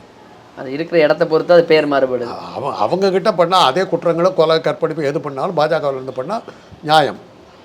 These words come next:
Speaker 2: எதிர்க்கட்சிகள் பண்ணக்கூடாது.
Speaker 1: ஓகே சார், இப்ப நேத்து இந்த ரைடு நடக்கும்போது கூட சார், இந்த உள்ளூர் போலீஸுக்கோ அல்லது தமிழக மாநில காவல்படை எதுக்குமே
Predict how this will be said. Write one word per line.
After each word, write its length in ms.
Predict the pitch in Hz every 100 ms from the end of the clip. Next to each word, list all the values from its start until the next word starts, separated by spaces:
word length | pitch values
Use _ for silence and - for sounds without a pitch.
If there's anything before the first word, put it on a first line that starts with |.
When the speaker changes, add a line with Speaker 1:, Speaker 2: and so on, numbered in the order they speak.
| - - - -
Speaker 2:
எதிர்க்கட்சிகள் 600 | 143 233 269 202 139 208 110
பண்ணக்கூடாது. 480 | 98 90 - - - - - -
Speaker 1:
ஓகே 60 | 135
சார், 140 | 135
இப்ப 120 | 127
நேத்து 320 | 156 208 208 185
இந்த 140 | 170
ரைடு 240 | 151 247 269
நடக்கும்போது 480 | 208 180 175 165
கூட 160 | 160 170
சார், 180 | 160 143
இந்த 140 | 147
உள்ளூர் 300 | 160 196 185
போலீஸுக்கோ 440 | 170 160 - 143 160
அல்லது 280 | 160 151 147
தமிழக 320 | 151 156 151 147 143 139 131
மாநில 300 | 135 147 151
காவல்படை 340 | 139 143 147 170
எதுக்குமே 260 | 190 196